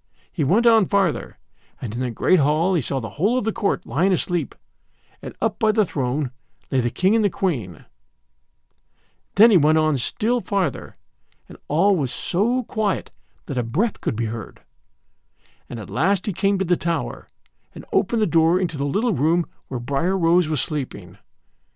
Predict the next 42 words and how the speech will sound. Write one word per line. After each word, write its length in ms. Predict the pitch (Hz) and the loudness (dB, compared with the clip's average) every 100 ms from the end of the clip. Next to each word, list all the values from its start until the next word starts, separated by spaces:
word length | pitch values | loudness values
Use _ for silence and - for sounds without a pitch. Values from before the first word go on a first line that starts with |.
| _ _ _ _ _ _ | _ _ _ _ _ _
There 520 | 120 123 139 196 220 | -4 2 4 4 2
she 180 | 214 233 | 0 0
lay, 460 | 208 180 113 92 - _ _ _ | 0 0 -2 -8 -14 _ _ _
so 240 | - 220 | -2 0
beautiful 640 | 175 117 170 214 233 226 - - - | 0 6 6 6 0 -6 -8 -14 -8
that 120 | 131 | -6
he 40 | |
could 180 | 123 147 | -2 -2
not 220 | 180 208 | -2 -2
turn 160 | - 226 | -2 0
his 160 | 196 - | -2 -2
eyes 260 | 208 196 120 | 0 0 0
away, 440 | 120 110 - - - _ _ _ _ _ | -2 -6 -10 -16 -20 _ _ _ _ _
and 120 | 135 | -4
he 40 | 123 | -2
stooped 440 | 107 - 220 - | -2 -2 -2 0
down 380 | - 196 226 226 - - - - | 0 0 -2 -4 -12 -20 -20 -6
and 140 | 120 107 | -2 2
gave 200 | 147 175 | 4 4
her 120 | 208 | 2
a 60 | |
kiss. 380 | 151 175 110 - - _ _ _ _ _ _ _ _ - | 2 -2 -2 -6 -16 _ _ _ _ _ _ _ _ -4
But 100 | 131 | -2
as 80 | 110 | 2
soon 220 | - 254 | 2 2
as 80 | 233 | 2
he 80 | |
kissed 300 | 220 247 - | 0 0 0
her, 220 | - - - _ _ _ _ _ | -4 -8 -12 _ _ _ _ _
Briar 280 | 120 156 208 | 0 4 4
Rose 300 | 185 202 165 - | 6 4 4 2
opened 260 | 226 247 | 0 2
her 160 | 214 208 | 4 4
eyes 260 | 196 202 180 | 4 2 0
and 140 | 160 | 0
awoke, 400 | 127 160 175 - - _ _ _ _ - | 2 2 0 -6 -20 _ _ _ _ -10
and 140 | 120 | 0
looked 180 | 202 247 | 0 2
at 80 | 170 | 2
him 200 | 247 214 | 2 0
quite 280 | - 220 214 | -2 -2 -2
sweetly. 600 | - 233 214 107 95 | -2 -2 -4 -8 -10